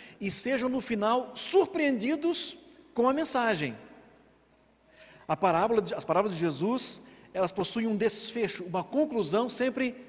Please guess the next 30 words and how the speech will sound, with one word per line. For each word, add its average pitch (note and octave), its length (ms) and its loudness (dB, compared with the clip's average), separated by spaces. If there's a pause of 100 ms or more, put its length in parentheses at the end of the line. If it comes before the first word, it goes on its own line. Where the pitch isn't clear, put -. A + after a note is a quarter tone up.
(220)
muito B3 400 4
interessantes G3+ 680 0
e F#3 60 -6
muito A3+ 360 2
criativas. G#3 600 -2
Por A3+ 180 0
quê? D3 280 2 (340)
Porque G#3+ 240 2
Jesus G3+ 440 2
tem A3+ 160 2
que A#3 120 -4
gerar G#3 340 6
uma C#4 420 6 (360)
surpresa. F3 760 6 (560)
E G#3+ 140 8
ao B3+ 160 6
gerar G#3 300 8
a - 20 6
surpresa, C4+ 800 4
ele A3 160 2
tem B3 140 0
que A#3 100 -6
gerar A3+ 260 6
um A#3+ 80 2
questionamento. B3+ 880 0 (380)
E F#3+ 100 4
ao F#3 140 6
gerar E3+ 260 4
um F3 60 -2
questionamento, G3+ 720 -2